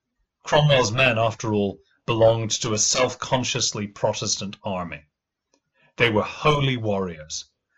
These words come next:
who for eight years had been fed stories of Irish atrocities, about this running sore of a rebellion,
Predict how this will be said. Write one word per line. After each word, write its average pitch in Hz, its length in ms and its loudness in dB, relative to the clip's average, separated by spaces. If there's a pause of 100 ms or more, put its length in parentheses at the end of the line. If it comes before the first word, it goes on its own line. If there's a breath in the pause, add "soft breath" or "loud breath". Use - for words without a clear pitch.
who 143 100 -4
for 139 280 -2
eight 156 240 0
years 123 380 -2
had 117 120 -6
been 110 200 -4
fed 113 280 -2
stories 131 640 0
of 110 100 -4
Irish 113 480 -2
atrocities, - 760 -10 (480 loud breath)
about 104 380 -2
this 117 280 -6 (180 loud breath)
running 117 500 0
sore 117 560 4
of 95 100 -2
a 101 80 -2
rebellion, 98 600 -2